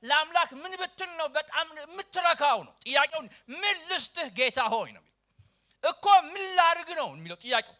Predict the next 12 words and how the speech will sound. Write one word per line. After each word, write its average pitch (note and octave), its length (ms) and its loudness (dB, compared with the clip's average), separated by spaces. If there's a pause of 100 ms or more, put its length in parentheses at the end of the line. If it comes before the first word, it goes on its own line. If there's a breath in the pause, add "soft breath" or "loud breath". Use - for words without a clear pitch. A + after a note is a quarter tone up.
(520)
እኮ። C#4+ 160 -2 (120)
«ምን፣ G4 220 -8 (280)
ምን፣ F#4+ 160 -16 (140)
ምን G4 220 -8
ላርግልህ?» D#4 580 2
ነው F4+ 200 0
ጥያቄው B3 480 -2
የሚለው A3 260 -6
ዛሬ። F3+ 180 -4
እና C#4+ 200 -6
ዛሬ C#4+ 340 -8
እንድትጠይቁና D#4 880 -12